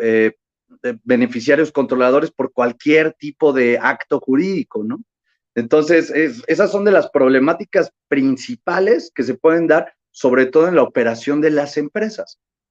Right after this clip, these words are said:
porque ahora pareciera que ya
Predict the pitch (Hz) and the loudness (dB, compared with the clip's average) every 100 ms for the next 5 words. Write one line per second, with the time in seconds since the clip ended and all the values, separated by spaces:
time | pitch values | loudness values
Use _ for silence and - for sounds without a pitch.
0 | - 127 120 131 127 - 131 143 165 156 | 0 0 2 2 2 2 4 6 6 4
1 | - 143 123 117 - 170 165 151 220 _ | 0 -2 -2 -4 0 2 4 0 -4 _
2 | _ _ - 131 120 160 175 175 | _ _ -4 -4 2 2 2 0